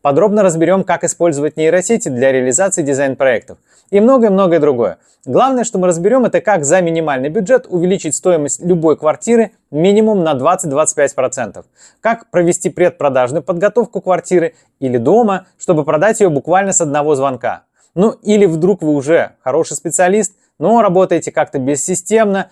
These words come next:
вынуждены переживать по поводу заказчиков, стесняетесь называть стоимость своих услуг.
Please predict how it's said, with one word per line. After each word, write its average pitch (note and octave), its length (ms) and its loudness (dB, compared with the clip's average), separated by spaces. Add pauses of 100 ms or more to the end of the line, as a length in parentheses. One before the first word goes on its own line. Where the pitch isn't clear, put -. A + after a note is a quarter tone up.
(140)
вынуждены D#3+ 500 0
переживать E3+ 560 0
по C3 80 -4
поводу C3 320 -2
заказчиков, G3 720 -2 (220)
стесняетесь G3+ 720 -2
называть C3 420 0
стоимость C3 440 0
своих A#2+ 280 -4
услуг. A3 460 0